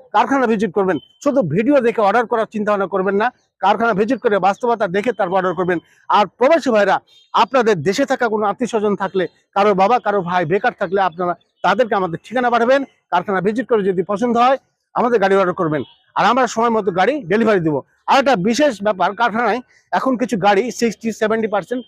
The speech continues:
প্রস্তুতকৃত অবস্থায় আছে। তার মানে কি? তার মানে হলো খুব স্বল্প সময়ে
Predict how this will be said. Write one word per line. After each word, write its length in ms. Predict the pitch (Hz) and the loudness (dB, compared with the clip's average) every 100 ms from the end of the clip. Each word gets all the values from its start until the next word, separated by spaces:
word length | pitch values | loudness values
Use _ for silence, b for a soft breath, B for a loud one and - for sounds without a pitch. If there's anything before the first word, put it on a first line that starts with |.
| _ - | _ -2
প্রস্তুতকৃত 480 | 240 - 220 214 214 | -2 -2 -8 -4 -2
অবস্থায় 380 | 190 185 175 | -2 -2 -2
আছে। 160 | 170 262 311 _ _ _ _ | -2 -2 -6 _ _ _ _
তার 180 | 214 254 240 226 | -2 0 0 2
মানে 160 | 269 | 2
কি? 160 | 233 117 - - | 0 -6 -18 -4
তার 140 | 185 | 0
মানে 180 | 208 254 | 2 2
হলো 200 | 233 190 226 _ | 2 2 -2 _
খুব 160 | - 302 | -4 -2
স্বল্প 320 | - 277 269 | 0 0 2
সময়ে 280 | 220 233 220 | 0 0 0